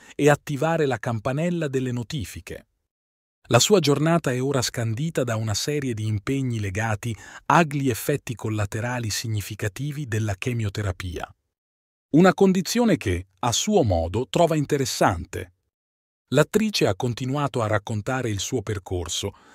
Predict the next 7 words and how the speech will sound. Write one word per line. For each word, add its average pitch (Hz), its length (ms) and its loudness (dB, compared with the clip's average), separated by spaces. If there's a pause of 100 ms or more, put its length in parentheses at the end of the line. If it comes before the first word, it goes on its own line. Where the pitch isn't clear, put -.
(100)
discutendo 151 680 0
delle 123 260 0
cure 175 340 0
non 156 340 2
semplici 113 880 -4
e 127 120 -4
leggere. 95 640 -6